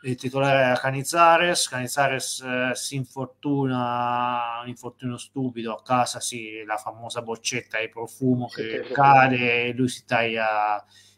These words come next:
Speaker 1: i tendini. Le-, anche lì c'è una leggenda che, che ufficialmente è una bottiglia di profumo, però potrebbe essere stata un'altra bottiglia, però, no,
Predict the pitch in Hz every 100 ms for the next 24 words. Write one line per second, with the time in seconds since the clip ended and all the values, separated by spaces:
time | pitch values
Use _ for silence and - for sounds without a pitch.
0 | - 110 - 127 123 120 117 110 107 107
1 | 107 104 104 104 104 - - - - 135
2 | 143 147 147 143 135 131 113 139 143 139
3 | 131 131 123 120 _ _ _ _ _ _
4 | _ _ _ _ 139 131 127 127 127 135
5 | 127 131 147 135 156 143 139 131 131 139
6 | 139 143 - 135 127 131 - 131 127 120
7 | 131 135 - - 135 131 127 127 123 -
8 | 123 127 123 123 - - 107 110 107 117
9 | 117 131 117